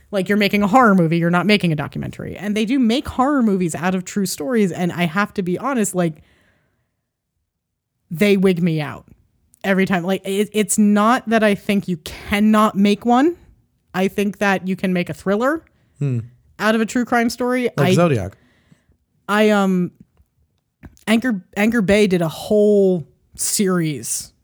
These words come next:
Speaker 1: They did Dahmer, they did Gacy, they did Ed Gein, they did, I think, I think that was, no, I think they did the Toolbox Murders too.
Speaker 2: Hmm.
Speaker 1: But, um, where they were, they were basically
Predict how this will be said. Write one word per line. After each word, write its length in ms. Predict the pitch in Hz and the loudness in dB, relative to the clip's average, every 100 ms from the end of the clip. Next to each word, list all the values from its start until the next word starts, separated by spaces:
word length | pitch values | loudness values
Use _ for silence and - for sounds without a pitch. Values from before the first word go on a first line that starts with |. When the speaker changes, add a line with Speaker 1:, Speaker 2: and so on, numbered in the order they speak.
| _ | _
Speaker 1:
They 100 | 175 | -6
did 180 | 156 147 | -6 0
Dahmer, 340 | 202 202 190 | 2 4 4
they 80 | 170 | 2
did 160 | 151 143 | -2 0
Gacy, 300 | 185 180 160 | 0 2 -2
they 80 | |
did 180 | 151 143 | -2 -6
Ed 180 | - 180 | -4 -2
Gein, 240 | 156 175 165 | 2 2 2
they 100 | 151 | 0
did, 320 | 156 143 - - - _ _ _ _ _ - | -2 -6 -12 -20 -20 _ _ _ _ _ -6
I 60 | |
think, 180 | 175 196 | -2 -2
I 60 | 185 | 0
think 160 | 190 | 0
that 180 | 180 156 | 0 -4
was, 60 | 165 | -2
no, 120 | 175 | 0
I 80 | 170 | 0
think 140 | 170 180 | 0 0
they 60 | |
did 140 | 180 156 | 0 -2
the 60 | |
Toolbox 420 | - 151 147 139 | -6 -6 -6 -10
Murders 280 | 165 156 147 | -12 -12 -12
too. 180 | - 151 - _ _ _ | -10 -12 -14 _ _ _
Speaker 2:
Hmm. 160 | 156 139 | -2 0
Speaker 1:
But, 260 | 127 185 - | 0 -2 -2
um, 420 | 180 165 156 - _ _ _ _ - | -2 -2 -6 -8 _ _ _ _ -6
where 200 | 196 208 | 0 2
they 140 | 233 | 2
were, 240 | 220 311 277 | 0 -2 -2
they 160 | 175 | -2
were 220 | 180 208 208 | 0 -2 -2
basically 840 | 160 175 - 262 247 214 190 165 | -2 -2 -2 -2 0 0 0 -4